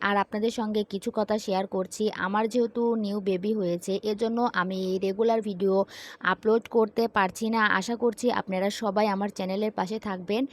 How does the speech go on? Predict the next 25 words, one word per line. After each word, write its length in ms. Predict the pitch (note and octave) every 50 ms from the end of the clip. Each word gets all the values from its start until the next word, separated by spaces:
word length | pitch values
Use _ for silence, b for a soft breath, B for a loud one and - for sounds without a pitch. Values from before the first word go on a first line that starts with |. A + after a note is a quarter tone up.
| B B B B B
এবং 240 | B A#3 G3+ A#3 A3+ A#3 A#3 -
কে 140 | - C#4 C#4 C#4 C#4 C#4 - A3+
কোন 140 | A3 A3 A3 G#3+
ধরনের 420 | G#3+ A#3 A3 A3+ A3+ A3+ A3 A3 G3 G#3+
ভিডিও 220 | G3 F3 G3 F#3+ F#3 F3+
দেখতে 220 | F#3+ F3+ - G#3+ G#3 -
চান 120 | A3+ A3 A3 A3+ G3+ F#3+
অবশ্যই 380 | F3 F3+ G3 G3+ - - B3 A#3+ -
কমেন্ট 260 | F#3+ D#3+ E3+ F3 E3+ -
করে 140 | F3 E3 E3+ D#3+ E3
জানাবেন। 360 | D#3 D#3 D#3 D3+ D#3 D3+ D#3+ b b b b b b b _ -
তো 40 | A#3 A3 G3+ A#3+
দেখতেই 300 | A3+ G#3+ - C4 C4 C4 - -
পাচ্ছেন 380 | A3+ A3 A3 - - B3+ B3+ B3+ B3 - A3 G#3+
রেডি 200 | G#3 G#3 G#3 A#3+ A#3
হয়ে 160 | A#3+ A3+ A3 F#3+ G3+
গিয়েছে 380 | G#3 G#3 G#3+ G#3 - - B3 B3 B3 - - F#3+
আমাদের 340 | F#3 F#3 F#3 F3+ G3 F#3+ F#3+ F#3+ F#3
ডিআইওয়াই 640 | G3+ A3 A3 G#3+ G#3 G#3+ G#3+ G#3+ G#3 G#3 G#3 G#3 A3+ B3+ A3+
হেয়ার 260 | - G#3+ F#3+ F3+ F3 - -
প্যাক, 180 | E3+ D#3 D3+ - - B B B B B B G3
যেটা 220 | A3 G3 - A3 A3 G#3+ - G#3 G#3+
অনলাইনে 520 | G#3+ G#3+ G#3 G#3 G#3 G#3+ A3 A3+ A#3 A#3+ A#3+ - G#3+ G#3
অনেক 240 | G#3 G#3+ A3 A#3 A#3 - _ -
চড়া 220 | G3+ F3 F3+ F#3+